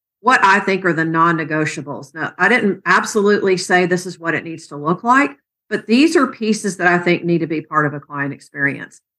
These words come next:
I talked in the next episode, episode two, about creating safety and a safe space. This is a huge, huge issue,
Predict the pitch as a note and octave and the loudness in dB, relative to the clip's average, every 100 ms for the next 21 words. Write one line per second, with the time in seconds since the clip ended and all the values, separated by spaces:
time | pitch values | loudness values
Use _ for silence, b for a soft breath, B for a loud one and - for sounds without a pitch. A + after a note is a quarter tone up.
0 | _ _ _ - F#3+ - A#3 A3+ F#3 E3 | _ _ _ -2 -2 2 0 2 2 4
1 | F#3+ - - A3+ A3 A3 G3+ G3 G3 F#3+ | 2 2 0 0 0 -2 0 2 2 2
2 | F3 E3+ E3 D3+ D3 A3 G#3+ G3+ D#3+ D#3+ | 0 -4 -6 -6 -4 2 4 4 2 2
3 | D#3 - F3 D#3+ D3+ C#3 - F#3+ G3+ G3+ | 0 0 -2 -2 -2 -6 -4 0 0 0
4 | G3 F#3+ - C#3+ C#3 D#3+ D3 - - F3+ | 0 0 0 -2 -4 -4 -4 -6 -2 2
5 | F#3 F3+ F3 F3+ D#3+ D3 - G#3 G#3+ G#3+ | 2 -2 -6 -8 -10 -12 -4 2 4 2
6 | - F3 F3 F3 - E3 - E3+ E3+ E3+ | -2 2 2 2 -4 -14 -10 0 2 2